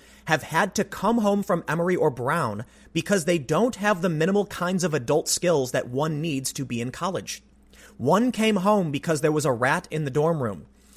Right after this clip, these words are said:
Some didn't like their roommates. Others said it was too much work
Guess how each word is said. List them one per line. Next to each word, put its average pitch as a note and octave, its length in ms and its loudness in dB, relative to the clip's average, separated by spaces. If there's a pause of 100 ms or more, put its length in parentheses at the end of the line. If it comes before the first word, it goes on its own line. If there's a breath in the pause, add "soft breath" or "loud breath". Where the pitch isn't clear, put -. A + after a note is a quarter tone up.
Some G3+ 420 4
didn't D3 280 -2
like A#2+ 220 -2
their C#3+ 140 2
roommates. E3 640 0 (500 loud breath)
Others G#3+ 380 2
said A3+ 180 4
it F#3+ 80 2
was E3+ 160 0
too - 180 -4
much G#3+ 220 2
work B2 320 -2